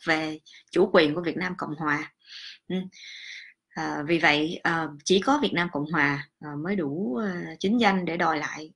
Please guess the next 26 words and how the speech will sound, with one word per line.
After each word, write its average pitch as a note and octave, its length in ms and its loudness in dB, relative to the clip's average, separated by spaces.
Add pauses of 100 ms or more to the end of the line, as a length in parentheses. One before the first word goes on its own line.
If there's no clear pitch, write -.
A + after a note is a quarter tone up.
(120)
cái G#3+ 120 -4
Hoàng D#3 180 -2
Sa E3+ 220 -6
từ D3 120 -10
Trung E3+ 180 -10
Quốc. A#3+ 160 -2 (640)
Và D#3 140 2
cái G3 160 -2
hiệp F#3+ 140 -2
định C#3+ 200 -2
Paris E3+ 340 0
có G#3 120 -4
ghi F#3+ 180 0
rõ D3 260 -2
là F#3 300 -4 (340)
phải E3 180 6
bảo, F#3 560 2
à, F#3 280 -2
phải, D3+ 280 2
à, F#3+ 240 -2 (640)
à, D3+ 380 -4 (260)
bảo E3 200 4
đảm F#3+ 300 4
toàn D3 220 4
vẹn C#3 160 0
lãnh C#3+ 160 -4